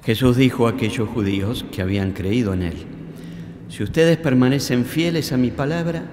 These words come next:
serán verdaderamente mis discípulos. Conocerán la verdad,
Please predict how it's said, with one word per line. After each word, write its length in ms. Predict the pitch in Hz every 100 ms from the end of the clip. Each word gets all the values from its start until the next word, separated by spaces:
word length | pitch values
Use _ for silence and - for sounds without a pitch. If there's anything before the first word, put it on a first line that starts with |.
| - - - -
serán 400 | - - 107 117
verdaderamente 840 | 113 107 110 110 110 104 120 110 98
mis 180 | 92
discípulos. 880 | 92 85 - 87 - - - - - - - - - -
Conocerán 600 | - 101 98 101 104 101
la 80 | 98
verdad, 460 | 95 95 104 127